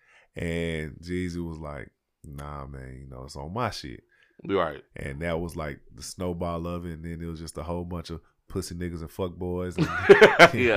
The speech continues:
Speaker 1: know, just went from there. But so, okay. Um,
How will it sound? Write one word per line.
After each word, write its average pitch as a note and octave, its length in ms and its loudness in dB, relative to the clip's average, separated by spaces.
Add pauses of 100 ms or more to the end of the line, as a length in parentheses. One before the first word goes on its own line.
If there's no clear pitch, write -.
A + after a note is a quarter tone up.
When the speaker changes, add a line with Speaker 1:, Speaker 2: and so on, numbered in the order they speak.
Speaker 1:
know, G2 240 0 (240)
just G2+ 160 -8
went G2 160 -4
from G2+ 160 -8
there. G#2 220 -2 (220)
But G#2+ 180 0
so, A2 420 0 (100)
okay. G2+ 460 -2 (640)
Um, G2 420 -2